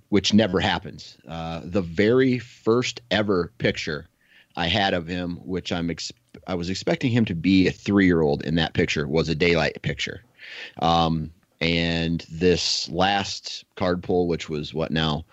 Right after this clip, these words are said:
going on two weeks or a week and a half ago, um, I ended up, uh, getting more daylight pictures of him. However, you know, that transition hits, they come out of velvet,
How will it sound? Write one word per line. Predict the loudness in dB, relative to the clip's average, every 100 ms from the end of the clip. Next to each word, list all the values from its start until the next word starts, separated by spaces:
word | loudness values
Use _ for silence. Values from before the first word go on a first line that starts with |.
| -20 _
going | 4 4 6
on | 2
two | 4 4
weeks | 6 4 4 -4 -8 -6
or | -2
a |
week | 2 2
and | 2
a | 2
half | 2 0
ago, | 2 4 4 2 -14 -20 -8
um, | -2 0 0 -2 -6 -2
I | 2
ended | 2 2
up, | 0 -2 -2
uh, | 0 2 0 0
getting | 2 4 2 2
more | 6 6
daylight | 6 4 2 0
pictures | -2 -2 -4 -4
of | -6
him. | -8 -12 -18 _ -20 -20 -20 0
However, | 4 4 6 4 2 -8 _ _ _ _ _ _ _
you | 0 2
know, | 2 0 -6 _ _ -20 -20 -20
that | -4 -4
transition | 0 -2 2 0 0
hits, | 0 0 -2 -8
they | -6 -4
come | 0 2
out | 0
of | 2
velvet, | 4 4 2 -2